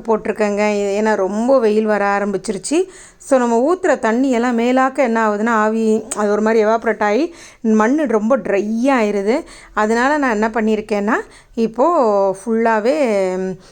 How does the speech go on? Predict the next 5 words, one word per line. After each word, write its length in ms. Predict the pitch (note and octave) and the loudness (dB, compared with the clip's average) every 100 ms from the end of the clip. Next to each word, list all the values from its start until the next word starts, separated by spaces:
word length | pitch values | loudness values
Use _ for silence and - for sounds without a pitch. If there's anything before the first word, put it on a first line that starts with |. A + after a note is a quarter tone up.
| - - | -20 -8
கரும்பு 360 | - A#3+ D4+ D4 | -2 0 0 -2
சக்கை, 400 | - A3+ - C#4 F#4+ G4+ - | -4 -6 -2 -2 -2 -6 -4
அ, 60 | G#3 G#3 G3 G3 G3 F#3+ G3+ - A#3+ | -2 0 0 0 0 -2 -4 -6 -2
மூடாக்கு 400 | A#3+ A#3 G#3+ G3+ | 0 0 0 -4
போட்டிருக்கேன். 440 | G#3+ G3+ G3+ A3+ | -4 -4 -2 -2